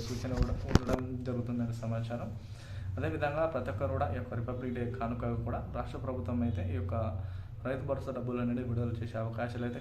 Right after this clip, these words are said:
కనిపిస్తున్నట్టు సమాచారం అయితే రావడం జరిగింది. వ్యవసాయ శాఖ మంత్రి తుమ్మల నాగేశ్వరరావు అయితే నిన్న జరిగిన మీటింగ్లో స్పష్టంగా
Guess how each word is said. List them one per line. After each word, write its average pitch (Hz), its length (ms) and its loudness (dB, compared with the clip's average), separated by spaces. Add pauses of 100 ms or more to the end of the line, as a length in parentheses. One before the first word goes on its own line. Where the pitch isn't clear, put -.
కనిపిస్తున్నట్టు 113 640 -2
సమాచారం 113 440 0
అయితే 110 180 -2
రావడం 107 360 0
జరిగింది. 110 440 0 (640)
వ్యవసాయ 123 340 0
శాఖ 123 240 -2 (160)
మంత్రి 123 240 -2
తుమ్మల 117 280 2
నాగేశ్వరరావు 117 560 2
అయితే 113 160 -2 (680)
నిన్న 131 220 -2 (120)
జరిగిన 135 260 0 (640)
మీటింగ్లో 131 380 -2 (300)
స్పష్టంగా 123 520 -4